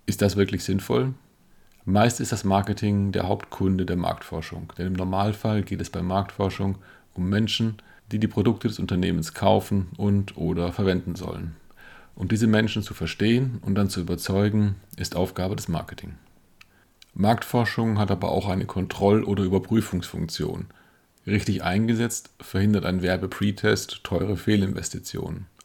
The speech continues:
Wer im Marketing Karriere machen will, möchte gerne Produkte launchen oder tolle Kampagnen schalten. Ein Scheitern ist dabei nicht vorgesehen und ein Plan B für den Fall,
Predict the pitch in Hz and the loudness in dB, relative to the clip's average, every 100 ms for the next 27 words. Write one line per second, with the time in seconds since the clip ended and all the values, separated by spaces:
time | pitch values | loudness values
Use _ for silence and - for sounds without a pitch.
0 | _ _ _ - 95 98 98 107 98 113 | _ _ _ -6 0 4 4 4 2 0
1 | 104 95 98 107 113 113 113 113 127 139 | 2 2 2 4 4 4 2 2 2 2
2 | 113 - _ - 98 107 95 92 87 104 | -2 -10 _ 0 2 2 2 2 0 0
3 | 101 - 107 101 101 - - 95 101 107 | 0 4 6 6 4 0 -4 -2 -4 -6
4 | - 110 113 - 98 98 85 85 82 78 | 0 4 4 4 4 4 0 0 -2 -2
5 | - 76 80 80 80 - - - - _ | -4 -4 -4 -4 -6 -8 -20 -20 -20 _
6 | _ - 95 - 98 107 127 107 110 107 | _ -4 -2 2 4 4 2 2 0 2
7 | 107 104 - 127 - 90 92 85 92 120 | 2 2 0 -6 -6 -8 -4 -2 -2 -4
8 | - _ 101 85 85 - 85 87 92 104 | -10 _ -2 0 0 -2 -2 0 2 2
9 | 110 92 90 - 92 98 117 | 2 0 -2 -2 0 2 0